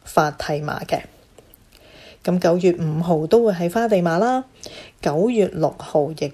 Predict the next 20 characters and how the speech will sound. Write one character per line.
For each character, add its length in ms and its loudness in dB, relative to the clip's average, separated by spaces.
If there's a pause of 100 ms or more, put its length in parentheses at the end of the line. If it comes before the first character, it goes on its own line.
都 180 2
會 140 2
喺 280 -8
花 300 -2
地 240 -2
瑪 280 -8
嘅。 180 -4 (160)
咁 260 -4
跟 320 -2
住 280 -6
呢， 200 0 (1120)
九 220 2
月 160 2
七 220 -6 (240)
號 440 -4
就 260 0
會 120 -2
由 100 -4 (180)
花 280 -2
地 140 -2